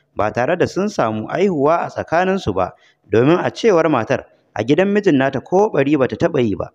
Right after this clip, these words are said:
Sakamakon haka ne dai suka shiga cikin yanayi na damuwa da kuma wato taraddadi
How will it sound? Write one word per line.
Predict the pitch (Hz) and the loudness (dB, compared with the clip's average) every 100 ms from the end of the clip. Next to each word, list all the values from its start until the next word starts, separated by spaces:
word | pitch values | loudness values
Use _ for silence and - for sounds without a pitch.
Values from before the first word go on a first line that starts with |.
| _ _ _ _ _ | _ _ _ _ _
Sakamakon | - 107 110 131 190 185 | -4 -4 -2 -2 0 0
haka | 214 220 | 0 0
ne | 131 127 | 2 2
dai | 127 131 - _ | 2 0 -2 _
suka | - 190 - | -4 -2 0
shiga | 123 117 139 | -2 -2 -4
cikin | - 165 175 | -2 0 2
yanayi | 208 165 135 | 4 2 2
na | 180 226 | 2 2
damuwa | 147 107 113 113 107 - _ | 2 0 -2 -2 -4 -12 _
da | 113 | -4
kuma | 107 151 160 - | -2 0 0 -2
wato | 131 107 - 113 | -2 -2 -4 -4
taraddadi | 123 190 196 135 117 113 | 0 0 0 -2 -2 -6